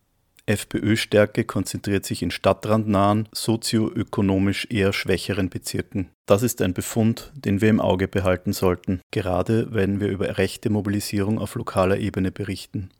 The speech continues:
Eine einstündige Analyse dazu könnt ihr bei Von unten im Gespräch vom zweiundzwanzigsten Juni auf der C B A nachhören. Die Wahlbeteiligung.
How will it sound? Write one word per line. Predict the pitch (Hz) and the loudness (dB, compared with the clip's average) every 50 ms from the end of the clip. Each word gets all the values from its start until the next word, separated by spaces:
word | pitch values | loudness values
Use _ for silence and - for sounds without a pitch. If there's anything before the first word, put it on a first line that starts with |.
| _ _ _ _ _ _ _ | _ _ _ _ _ _ _
Eine | 98 95 98 - | -2 -2 0 0
einstündige | - 98 98 98 - - - 120 117 117 110 113 101 | 0 0 0 0 -2 -2 0 2 2 2 2 2 0
Analyse | - 98 95 95 92 98 101 107 - 131 | 2 0 0 0 0 0 -2 -2 -2 -2
dazu | 110 120 113 - - - 120 123 127 - _ _ _ _ _ _ _ _ _ | -2 -2 -2 -2 -4 -4 -2 -2 -4 -6 _ _ _ _ _ _ _ _ _
könnt | - - 107 101 - | -2 0 0 0 0
ihr | 113 107 | -2 -2
bei | - - 101 95 95 98 107 - - - | 2 4 4 4 4 2 -2 -6 -14 -14
Von | - - 113 - | -6 -4 -2 -2
unten | - 113 110 - - 127 | 0 0 -2 0 0 0
im | 110 107 | 0 2
Gespräch | 117 110 - - - 98 95 98 101 - - | 0 -2 -4 -4 -2 0 0 0 0 -4 -6
vom | - 113 104 | -6 -4 -4
zweiundzwanzigsten | - - - 98 95 98 - - 113 101 - - 107 - - 120 110 | -2 0 0 2 2 0 0 0 -2 -2 -2 -4 -8 -4 -2 -2 0
Juni | 104 98 101 101 101 107 110 | 0 2 2 2 2 0 0
auf | - 120 110 - | -2 -4 -8 -4
der | - 117 110 | -4 -4 -4
C | - - 110 104 | -2 -2 -2 -2
B | 113 - | -2 0
A | - 95 92 | 0 0 0
nachhören. | 95 90 90 87 - - - 101 90 98 101 - - _ _ _ _ _ - | 2 2 0 0 -2 -2 -2 -2 -2 -2 -4 -8 -12 _ _ _ _ _ -6
Die | 110 110 117 | -4 4 8
Wahlbeteiligung. | 104 92 92 87 - 101 - - 101 95 95 98 - - 95 92 92 90 | 8 8 8 6 2 -2 -6 -2 -2 -2 -2 -2 -2 -2 -2 -2 -2 -2